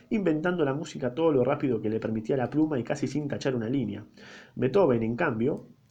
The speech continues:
eh, conociendo íntimamente los sonidos que quería, llevándolos durante años en la cabeza,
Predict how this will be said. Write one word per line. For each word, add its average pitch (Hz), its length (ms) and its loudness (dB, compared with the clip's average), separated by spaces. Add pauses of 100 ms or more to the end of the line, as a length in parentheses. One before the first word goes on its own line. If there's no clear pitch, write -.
eh, 120 180 0
conociendo 123 540 0
íntimamente 143 520 0
los 110 120 -2
sonidos 131 300 -2
que 107 100 -8
quería, 120 400 0
llevándolos 147 500 2
durante 117 380 -2
años 143 260 -2
en 107 60 -4
la 104 120 -2
cabeza, 143 400 -2